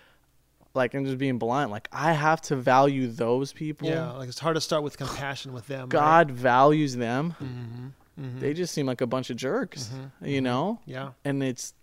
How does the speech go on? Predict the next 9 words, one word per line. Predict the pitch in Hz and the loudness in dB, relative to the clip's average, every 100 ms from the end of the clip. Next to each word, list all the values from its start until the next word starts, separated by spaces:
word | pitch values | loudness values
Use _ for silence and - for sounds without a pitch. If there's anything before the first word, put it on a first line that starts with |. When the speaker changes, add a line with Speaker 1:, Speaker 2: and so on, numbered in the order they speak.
| - | -16
Speaker 1:
just | 139 131 | -10 -8
being | 127 135 110 | -4 -4 -2
honest. | 120 185 135 160 - | -4 -2 -4 -6 -8
Speaker 2:
Yeah. | - 131 127 - _ | -10 -10 -10 -16 _
Speaker 1:
But | 147 131 120 - | 4 4 2 0
that's | 117 143 - - _ | 0 0 -2 -16 _
the | 131 | -6
nature | 120 117 127 - 131 123 | -2 -2 -4 -4 -4 -2
of, | 120 | -4